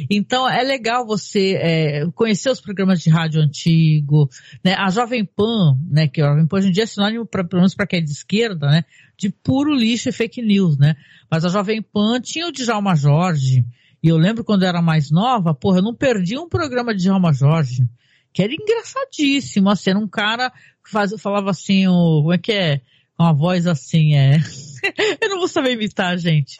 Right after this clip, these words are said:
Mas ele, ele, eram uns programas engraçados, roteiros hilários e absurdos, né? E, e o terror brasileiro, ele também, é, é, eu gosto,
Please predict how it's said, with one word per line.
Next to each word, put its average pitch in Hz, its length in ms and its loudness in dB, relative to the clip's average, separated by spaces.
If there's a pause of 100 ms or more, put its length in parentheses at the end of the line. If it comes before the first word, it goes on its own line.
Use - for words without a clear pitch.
(380)
Mas 196 220 0
ele, 254 240 -4
ele, 240 380 -2
eram 233 160 -2
uns 220 100 -12
programas 220 400 -4
engraçados, 196 840 -4
roteiros 190 580 0
hilários 196 500 -2
e 202 120 0
absurdos, 202 1120 -2
né? 139 200 2 (420)
E, 220 240 -2
e 247 60 -2
o 254 100 -2
terror 226 640 -2
brasileiro, 170 720 0
ele 175 120 0
também, 202 460 0 (280)
é, 247 400 -2
é, 233 60 -2
eu 226 60 -2
gosto, 262 480 -6